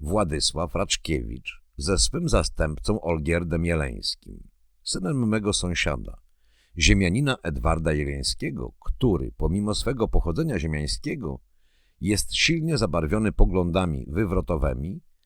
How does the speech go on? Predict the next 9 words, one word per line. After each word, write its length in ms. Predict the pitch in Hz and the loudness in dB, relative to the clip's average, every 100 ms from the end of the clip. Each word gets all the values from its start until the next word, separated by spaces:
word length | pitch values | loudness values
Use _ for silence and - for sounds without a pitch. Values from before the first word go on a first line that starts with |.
| _ _ _ _ - | _ _ _ _ -4
i 100 | 107 | -2
w 120 | - | -2
tym 260 | - 214 202 | -4 -4 0
zakresie 540 | 107 85 80 73 82 | 0 0 -2 -2 -2
władzy, 520 | 67 73 57 50 50 - _ | -2 -2 -4 -6 -12 -16 _
który 260 | - 90 95 | -6 0 10
podlega 520 | 107 107 131 82 67 | 10 10 4 2 0
jego 280 | 65 76 - | -2 -2 -2
kompetencji, 920 | 107 101 - 160 180 160 - 55 | -2 4 4 4 0 -2 -6 -10